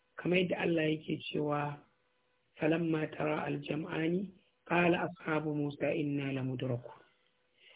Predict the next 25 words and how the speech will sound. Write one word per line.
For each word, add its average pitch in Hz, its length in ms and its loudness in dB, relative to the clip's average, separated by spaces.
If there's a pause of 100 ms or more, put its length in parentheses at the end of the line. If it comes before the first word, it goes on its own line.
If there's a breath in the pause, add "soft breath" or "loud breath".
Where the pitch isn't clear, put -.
(120)
Lokacin 233 720 12
da 175 340 10 (1500)
jama'ar 214 760 10
guda 180 360 12
biyu, 185 340 6
ma'ana 185 500 8
taron 190 440 10
mutane 196 600 8
guda 160 320 6
biyu, 160 280 2
kowa 180 480 8
ya 175 100 10
ga 170 140 6
juna, 160 420 0 (480 soft breath)
sai 175 80 4
mutanen 165 400 4 (100)
Annabi 160 160 2
Musa 151 260 2
suka - 240 -6
ce, - 140 -2
"Za 160 160 4
fa - 140 -4
a 147 100 -2
riske 135 400 -2
mu." 127 100 -4